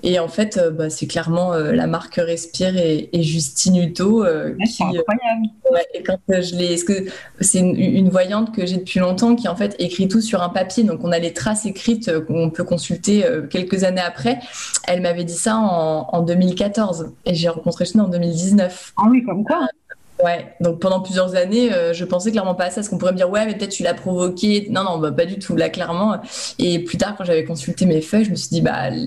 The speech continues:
Speaker 1: la cliente que j'ai un peu célèbre de mon entourage, c'est, c'est Justine, quoi. »
Speaker 2: Ouais.
Speaker 1: Donc, euh, ouais, c'est rigolo, ça m'a fait sourire.
Speaker 2: Incroyable.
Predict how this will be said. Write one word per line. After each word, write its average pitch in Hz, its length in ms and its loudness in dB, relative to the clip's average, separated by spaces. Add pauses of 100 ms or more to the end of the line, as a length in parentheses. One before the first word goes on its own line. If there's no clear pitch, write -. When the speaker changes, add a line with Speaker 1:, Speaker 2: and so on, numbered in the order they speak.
(280)
Speaker 1:
la 170 160 2
cliente 208 420 2
que 190 140 -4
j'ai 185 80 0
un 190 100 0
peu 175 160 -6
célèbre 202 680 0
de 175 80 -2
mon 175 160 0
entourage, 185 640 -2
c'est, 151 400 -2
c'est 160 200 0
Justine, 190 480 2
quoi. » - 200 -4 (340)
Speaker 2:
Ouais. 214 60 6
Speaker 1:
Donc, 214 240 0
euh, 170 80 2
ouais, 185 80 -2 (240)
c'est 170 120 2
rigolo, 185 280 2
ça 240 80 -4
m'a 190 80 -2 (120)
fait - 80 -4
sourire. 190 300 0
Speaker 2:
Incroyable. 262 400 0